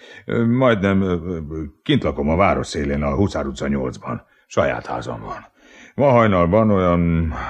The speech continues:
három óra felé éppen fel akartam kelni, hogy kimenjek a fóliába,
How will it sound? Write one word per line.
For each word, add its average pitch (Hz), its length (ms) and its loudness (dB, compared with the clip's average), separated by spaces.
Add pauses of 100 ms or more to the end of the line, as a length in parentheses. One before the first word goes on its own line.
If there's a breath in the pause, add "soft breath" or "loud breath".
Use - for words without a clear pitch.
(160 loud breath)
három 104 340 2
óra 90 220 2
felé 98 220 2
éppen 90 280 0
fel 107 120 2
akartam 80 380 -4
kelni, 101 300 2
hogy 80 240 0
kimenjek 82 460 0
a - 60 -4
fóliába, 65 840 -2